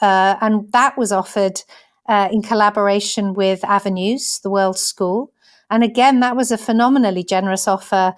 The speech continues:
um, that was made by their senior advisor, Tim Carr, to, to, uh, enroll our students completely free of charge, uh, in their extraordinary online platform. And so we managed that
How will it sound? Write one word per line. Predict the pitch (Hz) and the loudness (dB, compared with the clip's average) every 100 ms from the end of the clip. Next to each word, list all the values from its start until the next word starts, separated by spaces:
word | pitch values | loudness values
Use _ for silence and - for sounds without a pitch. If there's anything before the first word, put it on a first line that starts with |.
| - _ _ _ | -10 _ _ _
um, | 208 202 202 196 | 0 0 0 -2
that | 202 | -2
was | 208 196 | -2 0
made | 202 196 196 | 0 0 2
by | 196 190 | 2 2
their | 190 190 | 0 -2
senior | - 208 196 190 | -2 -2 0 0
advisor, | 190 202 190 185 180 | 0 0 0 -2 -6
Tim | - 208 190 | -6 -4 -4
Carr, | - 196 170 233 - _ _ _ _ _ | 0 2 2 -2 -6 _ _ _ _ _
to, | - 254 226 214 208 | -2 0 2 0 -4
to, | - - 226 214 208 | -8 -2 0 2 2
uh, | 202 202 202 185 _ - _ _ _ _ _ - | 2 2 0 -2 _ -20 _ _ _ _ _ -2
enroll | 247 226 233 233 | 0 4 4 2
our | 220 262 262 | 2 0 0
students | 220 - 233 208 208 - | -4 -4 -4 -4 -6 -6
completely | 220 233 220 208 | -4 -4 -4 -6
free | 202 226 208 | -4 -2 -2
of | 208 | -4
charge, | - 262 185 160 165 - - _ _ _ _ | 0 0 2 -2 -6 -12 -14 _ _ _ _
uh, | - 214 202 208 | 0 2 0 0
in | 233 220 | 0 2
their | 208 208 202 | 2 2 -2
extraordinary | 208 - - - 240 262 277 202 175 175 180 | -6 -6 -6 -4 -2 0 0 -2 -4 -2 -2
online | 180 180 175 175 | -4 -4 -4 -4
platform. | 190 190 - 170 190 - _ _ _ _ _ - | -6 -6 -6 -4 -4 -8 _ _ _ _ _ -4
And | 220 214 220 | 0 0 2
so | 269 | 2
we | 277 | 2
managed | 277 262 269 262 | 2 4 2 2
that | 254 240 | 2 2